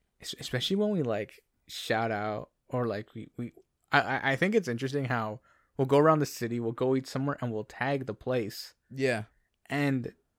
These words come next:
Speaker 1: they're, like, the first person to like it. I'm like, "How did they do this?"
Speaker 2: Yeah, I know. Actually, we got a comment on all three of our posts.
Speaker 1: Yeah?
Speaker 2: By the,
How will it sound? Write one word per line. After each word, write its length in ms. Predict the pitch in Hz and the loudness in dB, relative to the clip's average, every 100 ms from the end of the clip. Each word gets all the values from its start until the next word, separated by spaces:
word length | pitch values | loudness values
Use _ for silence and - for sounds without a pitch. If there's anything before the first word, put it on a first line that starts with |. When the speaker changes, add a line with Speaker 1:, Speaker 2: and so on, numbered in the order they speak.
| _ _ | _ _
Speaker 1:
they're, 140 | 160 170 | 6 8
like, 160 | 170 | 8
the 100 | 165 | 6
first 260 | 139 156 139 | 6 6 8
person 260 | 156 139 139 | 6 8 6
to 40 | |
like 200 | 127 143 | 4 2
it. 80 | 117 | 0
I'm 60 | 113 | -4
like, 100 | 117 | -6
"How 340 | 156 156 180 | -4 4 4
did 120 | 233 | 6
they 100 | 208 | 4
do 180 | 139 208 | 4 2
this?" 220 | 180 - 143 | 0 -2 -2
Speaker 2:
Yeah, 220 | 151 185 147 | 0 0 -2
I 80 | |
know. 380 | 147 190 147 73 _ _ - | -4 -4 -6 -8 _ _ -4
Actually, 320 | 160 - 143 | -4 -2 -2
we 140 | 139 | -2
got 200 | 139 170 | -2 -4
a 40 | 135 | -6
comment 520 | 135 131 131 123 - | -4 -4 -2 -4 -6
on 240 | 127 - 123 - | -8 -8 -14 -6
all 180 | 131 123 | -2 -2
three 260 | - 120 | -4 -8
of 80 | 113 | -8
our 120 | 101 | -8
posts. 460 | 95 107 104 - - _ | -10 -10 -12 -16 -20 _
Speaker 1:
Yeah? 220 | 117 123 - _ _ - | -4 -4 -6 _ _ -10
Speaker 2:
By 300 | 120 120 120 | -4 0 0
the, 420 | 113 107 90 | -2 -4 -6